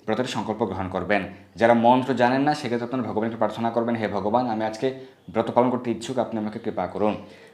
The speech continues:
ব্রতের সংকল্প মন্ত্র ভবিষ্যতের পুরাণে উল্লেখ রয়েছে, চলুন আমরা সেই মন্ত্র জেনে নেই। "অদ্য স্থিত্বা নিরাহারঃ স্বভূতে পরমেশ্বর, ভক্ষ্যামি দেবকীপুত্র অস্মিন জন্মাষ্টমী ব্রতে।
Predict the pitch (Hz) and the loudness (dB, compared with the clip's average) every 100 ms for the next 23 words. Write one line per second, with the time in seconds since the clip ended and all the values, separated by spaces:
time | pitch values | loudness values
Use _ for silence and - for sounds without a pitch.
0 | - 110 123 131 - - - 135 120 131 | -2 2 2 2 -2 -14 -2 2 4 4
1 | 135 147 143 147 113 110 127 143 131 131 | 4 2 2 0 0 0 0 -4 -6 -2
2 | 135 127 123 135 135 180 - - - 127 | 0 2 2 0 0 -6 -10 -8 0 2
3 | 117 120 123 135 110 104 107 143 165 - | 2 2 2 0 0 0 0 -4 -8 -12
4 | - 87 98 92 98 113 90 - _ - | -18 -6 -4 -2 -2 -2 -4 -12 _ 6
5 | 135 120 147 147 147 - 147 139 160 170 | 6 6 8 10 10 6 -2 -2 8 10
6 | 165 127 113 107 110 113 113 113 131 131 | 10 8 6 8 8 10 10 8 6 6
7 | - 120 127 117 117 120 120 127 123 131 | 4 6 6 6 4 4 4 6 8 8
8 | 147 135 - 113 117 117 120 - - 107 | 6 2 4 8 8 8 2 -10 -4 -2
9 | 104 - 117 117 117 117 107 98 101 117 | -2 0 2 4 6 6 4 0 -4 0
10 | 131 131 131 117 - 123 131 131 120 110 | 8 8 8 2 -2 0 2 4 4 4
11 | 120 135 131 147 127 113 110 117 117 | 4 4 2 0 2 2 4 6 6